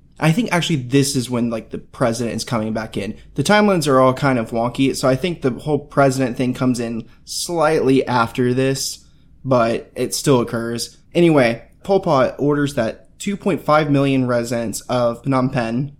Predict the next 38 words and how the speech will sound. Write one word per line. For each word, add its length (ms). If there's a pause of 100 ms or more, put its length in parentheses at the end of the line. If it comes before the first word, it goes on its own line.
(180)
were 520
taken 600 (100)
and 600
forced 560
into 180
the 100
countryside. 760 (100)
So 220
they 140
are, 200
like, 140
completely 460
removed 500
from 220
the 60
city, 440 (240)
and 100
they 80
were 100
told 420
to 80
work 240
as 160
farmers 920 (140)
in 120
order 240
to 160
rebuild 520
society 720 (220)
by 120
just, 140
like, 160 (420)
digging 340
canals 600
and 180
tending 300
to 80
crops, 600